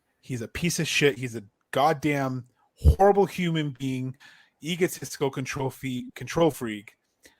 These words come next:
sexual predator. And the fact that people are defending this man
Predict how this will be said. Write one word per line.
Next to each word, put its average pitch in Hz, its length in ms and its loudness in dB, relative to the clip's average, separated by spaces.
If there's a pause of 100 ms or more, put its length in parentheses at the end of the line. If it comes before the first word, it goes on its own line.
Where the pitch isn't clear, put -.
(420)
sexual 143 500 0
predator. 107 480 -8 (440)
And 127 80 -8
the 127 60 -2
fact 151 280 2
that 190 100 0
people 165 300 -2
are 120 60 -2
defending 127 600 -4
this 151 200 -4
man 110 400 -6